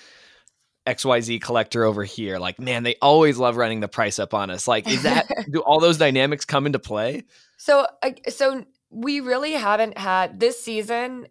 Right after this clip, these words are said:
Speaker 2: in-person auctions are coming back. In fact, uh, there's one tonight.
Speaker 1: Oh, cool.
Speaker 2: Um, the first one of the fall season in New York is happening tonight at Christie's. And,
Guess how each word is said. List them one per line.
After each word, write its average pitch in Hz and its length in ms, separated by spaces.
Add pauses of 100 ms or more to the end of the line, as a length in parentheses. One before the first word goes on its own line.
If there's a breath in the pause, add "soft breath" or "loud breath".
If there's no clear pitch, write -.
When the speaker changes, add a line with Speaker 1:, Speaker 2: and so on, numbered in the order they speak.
(120)
Speaker 2:
in-person 208 520
auctions 185 440
are 208 80
coming 185 320
back. 170 360
In 196 120
fact, 175 520
uh, 170 280
there's 165 220
one 170 180
tonight. 170 500 (520 soft breath)
Speaker 1:
Oh, 120 60
cool. 185 80
Speaker 2:
Um, 180 280
the 175 100
first 185 360
one 180 300
of 170 340 (200)
the 196 120
fall 180 260
season 185 400
in 185 140
New 180 60
York 180 260
is 180 80
happening 180 360
tonight 170 360
at - 180
Christie's. 165 560
And, 156 240